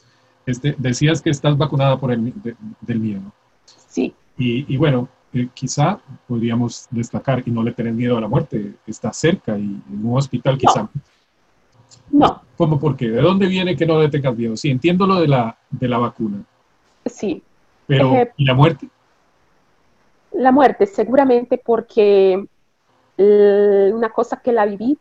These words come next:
Speaker 2: tan cerca. Una, voy a contar una cosa que no es una cosa que cuento normalmente. Cuando tuve el accidente con mi marido, que fue una pérdida de un día al otro,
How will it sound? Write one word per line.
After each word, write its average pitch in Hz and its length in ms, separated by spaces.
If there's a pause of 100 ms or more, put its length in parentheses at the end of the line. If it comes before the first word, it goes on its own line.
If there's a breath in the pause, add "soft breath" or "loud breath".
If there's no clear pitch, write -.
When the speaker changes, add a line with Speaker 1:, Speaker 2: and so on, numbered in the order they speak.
(140)
Speaker 2:
tan 208 200
cerca. 180 460 (280)
Una, 208 340 (2250 soft breath)
voy 269 200
a 254 280
contar 247 300
una 247 160
cosa 285 440
que 226 240
no 233 140
es - 180
una 262 160
cosa 240 260
que 220 340
cuento 214 320
normalmente. 180 640 (460)
Cuando 254 760 (200)
tuve 269 160
el 269 60
accidente 220 420
con 202 120
mi 202 100
marido, 208 360 (800)
que 226 100
fue 240 160
una 254 240
pérdida 220 580
de 196 140
un 214 180
día 202 260
al 190 120
otro, 202 320